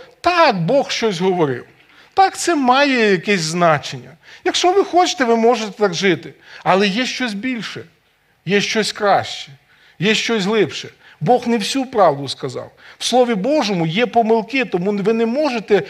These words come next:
будувати своє життя, свій світогляд на Божому Слові. Воно також помиляється. Давайте візьмемо, до прикладу, гендерну ідеологію. Не хочу багато про це говорити, але тема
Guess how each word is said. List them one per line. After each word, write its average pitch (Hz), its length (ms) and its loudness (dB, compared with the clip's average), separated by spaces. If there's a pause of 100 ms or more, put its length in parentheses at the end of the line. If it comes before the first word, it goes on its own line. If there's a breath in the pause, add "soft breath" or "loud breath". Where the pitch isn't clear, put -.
(180 loud breath)
будувати 220 560 2
своє 220 520 2 (240 loud breath)
життя, 196 600 2 (180 loud breath)
свій 226 300 -4
світогляд 190 640 0 (200 loud breath)
на 208 140 2
Божому 170 440 0
Слові. 254 460 0 (140 loud breath)
Воно 220 220 2
також 226 400 0
помиляється. 214 720 -2 (1160)
Давайте 359 200 -2
візьмемо, 233 320 2
до 180 120 4
прикладу, 185 420 0
гендерну 165 500 0
ідеологію. 143 680 -4 (720 soft breath)
Не 170 60 -4
хочу 240 240 -4
багато 208 340 2
про 175 180 -2
це 190 140 -2
говорити, 180 540 0 (360 loud breath)
але 180 340 4 (380 loud breath)
тема 196 500 4